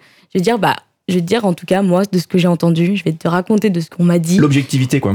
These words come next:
Speaker 1: Voilà. Et
Speaker 2: Ouais.
Speaker 1: j'ai de l'objectivité. Et puis après, je, il faut pas oublier que nous,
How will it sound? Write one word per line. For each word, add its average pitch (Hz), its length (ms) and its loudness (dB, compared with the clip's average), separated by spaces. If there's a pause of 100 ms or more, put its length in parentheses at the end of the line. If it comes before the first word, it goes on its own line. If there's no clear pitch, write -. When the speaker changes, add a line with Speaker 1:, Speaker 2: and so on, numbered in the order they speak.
Speaker 1:
Voilà. 190 500 0
Et - 60 2
Speaker 2:
Ouais. 196 60 4
Speaker 1:
j'ai 202 120 0
de 196 80 0
l'objectivité. 220 560 0
Et 302 40 2
puis - 140 -2
après, 180 260 0
je, 190 160 0
il - 420 -10
faut 196 120 0
pas - 200 -2 (160)
oublier 202 440 2
que 190 240 0 (160)
nous, 233 260 2